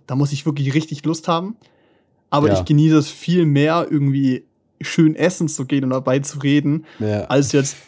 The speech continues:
Speaker 1: fett in den Club zu gehen oder in eine Kneipe oder
Speaker 2: Ja.
Speaker 1: so. Ich meine, das hab ich eh nie groß gemacht,
Speaker 2: Okay,
Speaker 1: aber
Speaker 2: ich
Speaker 1: so
Speaker 2: meine, Kneipe
Speaker 1: grundsätzlich.
Speaker 2: schon eher, also Kneipe auf jeden Fall.
Speaker 1: Ja, ja, schon.
Speaker 2: Weil du, du,
Speaker 1: Aber
Speaker 2: da kannst du halt reden.
Speaker 1: Ja, genau, das ist der Punkt.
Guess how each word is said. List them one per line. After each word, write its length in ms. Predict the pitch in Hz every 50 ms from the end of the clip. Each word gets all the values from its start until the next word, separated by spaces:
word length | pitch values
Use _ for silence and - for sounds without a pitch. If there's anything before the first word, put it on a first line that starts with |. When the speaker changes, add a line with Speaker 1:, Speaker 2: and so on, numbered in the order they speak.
| _ _
Speaker 1:
fett 420 | - - - - - 170 170 170 -
in 140 | - 147
den 280 | 143 135 131 135 143 143
Club 280 | - - 190 196 - -
zu 140 | - 143
gehen 180 | 123 139 139 131
oder 140 | 131 131 123
in 60 | 127
eine 100 | 127 135
Kneipe 420 | - - 147 127 143 170 160 -
oder 120 | - 104 131
Speaker 2:
Ja. 40 | 131
Speaker 1:
so. 60 | 135
Ich 60 | 135
meine, 100 | 147 139
das 60 | 135 139
hab 60 | 135
ich 140 | 135 - -
eh 140 | 143 151 160
nie 140 | 156 143 135
groß 300 | - - 143 139 - -
gemacht, 180 | 143 131 131
Speaker 2:
Okay, 120 | 131 - 131
Speaker 1:
aber 80 | 127
Speaker 2:
ich 60 | 123
Speaker 1:
so 60 | - 127
Speaker 2:
meine, 160 | 120 117 117
Kneipe 160 | 117 143 143
Speaker 1:
grundsätzlich. 380 | 135 120 123 139 131 - 131 113
Speaker 2:
schon 220 | - 117 110 101
eher, 320 | - 98 101 107 104 - -
also 180 | 101 98 101
Kneipe 460 | 95 - - - 107 107 113 104 110 92
auf 120 | 90 -
jeden 220 | 98 98 98 98
Fall. 360 | 92 - 95 90 92 95 107 - _ _ _ _ _ _ _ -
Speaker 1:
Ja, 360 | 143 143 131 113 - - _ _
ja, 180 | - 131 131 127
schon. 240 | - - 135 123 120
Speaker 2:
Weil 160 | 98 98 98
du, 140 | 95 104 98
du, 100 | 90 101
Speaker 1:
Aber 220 | 143 143 143 131 120
Speaker 2:
da 120 | 127 127
kannst 220 | - 131 127 117 -
du 100 | 110 101
halt 180 | 104 95 98
reden. 320 | 92 98 98 95 110 117 113 - _ _ _ - - - - - - - -
Speaker 1:
Ja, 180 | 143 131 - - - - -
genau, 220 | 247 233 185 127
das 160 | - - 160 -
ist 40 |
der 100 | - 135
Punkt. 280 | 135 143 135 135 - -